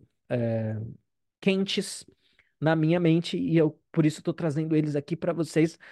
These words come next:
Mas tudo isso tem um pano de fundo objetivo e de interesse geral muito grande. Então, tradicionalmente, né, nós temos o quê?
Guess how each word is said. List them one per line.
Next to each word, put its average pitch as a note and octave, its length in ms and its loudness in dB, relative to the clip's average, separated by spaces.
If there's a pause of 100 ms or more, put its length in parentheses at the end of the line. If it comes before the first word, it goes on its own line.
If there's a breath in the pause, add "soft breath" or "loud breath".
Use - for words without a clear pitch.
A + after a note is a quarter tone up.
(140 loud breath)
Mas D3+ 220 -2
tudo A3+ 260 4
isso A#3 180 2
tem A3+ 120 -4
um A3 100 -4
pano G3+ 240 2
de F3+ 80 -6
fundo F#3 460 0
objetivo D#3+ 800 0
e - 20 -6
de E3+ 140 -6
interesse F3 480 -2
geral D#3+ 360 -2 (280 soft breath)
muito G3 340 4
grande. D3 400 -6 (1120 soft breath)
Então, G#3+ 260 -4 (120)
tradicionalmente, F#3 960 0
né, D3+ 160 -2
nós D#3+ 180 -6
temos F3+ 300 -4
o G3 60 -2
quê? C3 300 -4